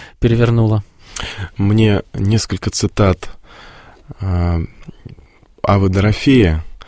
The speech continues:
Speaker 2: а, вот тоже пронзили, что называется, душу и остались навсегда вот таким якорем, который всегда держит мое внимание. И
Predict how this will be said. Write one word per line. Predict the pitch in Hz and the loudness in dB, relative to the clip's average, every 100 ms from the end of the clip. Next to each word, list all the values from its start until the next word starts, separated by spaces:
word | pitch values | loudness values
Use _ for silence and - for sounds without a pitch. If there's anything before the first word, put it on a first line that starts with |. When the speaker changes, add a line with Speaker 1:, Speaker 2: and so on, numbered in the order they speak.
| - - - - _ - | -20 -20 -20 -20 _ -10
Speaker 2:
а, | - 87 85 | -6 -4 -4
вот | 85 87 - | -4 -8 -4
тоже | 95 87 | -2 -2
пронзили, | - 101 98 92 85 80 85 - | 0 0 2 0 0 -2 -6 -14
что | - | -6
называется, | 87 82 87 82 92 | -4 0 0 0 0
душу | 87 127 - 82 - - - - - | 0 0 0 -4 -4 -14 -20 -20 -10
и | - 87 85 | -2 0 0
остались | 87 - 92 82 - - | 0 0 0 0 -2 -6
навсегда | - 82 87 - 92 90 98 | -6 -4 -4 -2 -2 2 2
вот | 85 82 | 0 -2
таким | 82 - 82 | -6 -2 0
якорем, | 87 85 - 80 78 | 0 0 -2 -2 -4
который | - 82 80 80 78 - - - - - - - - | -6 -8 -4 -2 -4 -8 -20 -20 -20 -20 -20 -20 -12
всегда | - 92 87 85 | -4 0 2 2
держит | 82 101 82 80 - - - - - - - | 4 2 2 -4 -6 -14 -16 -14 -14 -16 -6
мое | 87 87 | 0 0
внимание. | 82 90 95 127 120 90 82 | 2 2 4 4 4 4 2
И | 82 | 0